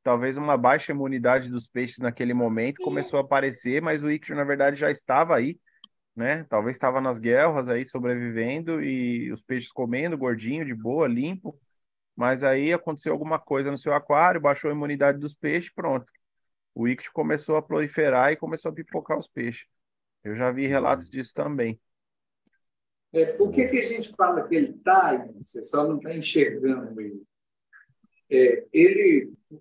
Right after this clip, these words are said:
Speaker 3: ah, é, é tudo baseado no ciclo dele. Se ele,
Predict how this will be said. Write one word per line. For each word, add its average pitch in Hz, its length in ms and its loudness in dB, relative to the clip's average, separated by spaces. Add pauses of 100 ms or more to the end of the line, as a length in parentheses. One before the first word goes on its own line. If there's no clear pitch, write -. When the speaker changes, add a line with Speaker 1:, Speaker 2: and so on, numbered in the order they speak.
Speaker 3:
ah, 143 260 2
é, 110 480 -4 (440)
é - 60 -6
tudo 302 280 6
baseado 240 440 6
no 285 120 12
ciclo 220 560 -8
dele. 165 360 2
Se 175 220 4
ele, - 300 -4